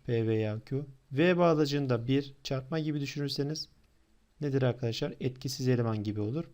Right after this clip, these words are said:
P veya Q gelir. Peki karşıtı ne demek? Tersi ne demek? Karşıt tersi ne demek? Şimdi bunları öğrenelim.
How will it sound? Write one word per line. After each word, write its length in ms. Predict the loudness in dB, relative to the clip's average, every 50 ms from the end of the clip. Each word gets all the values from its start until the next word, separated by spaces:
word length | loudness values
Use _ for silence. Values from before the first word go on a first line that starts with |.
| -4
P 320 | 2 6 8 8 8 6 4
veya 420 | 2 2 2 2 2 2 0 -2
Q 200 | -4 -4 -4 0
gelir. 360 | 2 2 0 0 -2 -6 -14 -20 _ _ _ _ _ _ _ _ _ _ _ _
Peki 280 | 0 0 2 2 2 2
karşıtı 460 | 4 4 4 4 2 0 0 2 2
ne 100 | 4 4
demek? 300 | 4 2 0 -2 -4 0
Tersi 340 | 2 4 4 4 2 0 -2
ne 80 | -2
demek? 240 | 0 0 -2 -2 -2
Karşıt 380 | -2 0 0 0 0 -4 -6 -4
tersi 300 | -2 -2 -2 -2 -2 -2
ne 60 | 0
demek? 240 | 0 0 0 -2 -4
Şimdi 220 | -4 -4 -4 -2
bunları 280 | -2 0 0 0 2 2
öğrenelim. 480 | 2 2 2 2 2 2 0 -2 -4